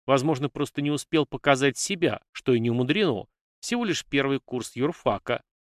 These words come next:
Не чита мне, аспиранту-выпускнику, которому рукой подать до защиты диссертации. И который, если бы поменьше времени уделял бесполезному мордобою, уже был доктором наук.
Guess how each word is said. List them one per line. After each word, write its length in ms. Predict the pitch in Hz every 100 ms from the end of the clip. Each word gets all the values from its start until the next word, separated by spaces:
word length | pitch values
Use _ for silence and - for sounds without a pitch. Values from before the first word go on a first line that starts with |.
| _ _ _ _ -
Не 220 | 123 135
чита 440 | - 156 - 175
мне, 360 | 170 175 220 170
аспиранту-выпускнику, 1400 | 107 - 120 123 127 131 123 123 135 - 143 - 226 202
которому 420 | 123 - 117 117
рукой 320 | 117 - 165
подать 420 | - 120 110 123
до 100 | 113
защиты 500 | 107 117 - 127 120
диссертации. 920 | 107 104 175 160 127 101 - 117 107 - _ _ _ _ _ _ _ _ _ _
И 360 | - 135 175 240
который, 560 | - 147 - 139 196 156
если 200 | 110 113
бы 140 | 104
поменьше 500 | - 123 120 101 117
времени 380 | 113 127 117 117
уделял 380 | 110 117 117 107
бесполезному 640 | 107 - 117 120 113 107
мордобою, 720 | 113 110 104 107 117 185 127 - _ _ _
уже 320 | - 139 247 247
был 280 | 175 190
доктором 540 | 147 123 127 - 120 117
наук. 500 | 123 123 92 -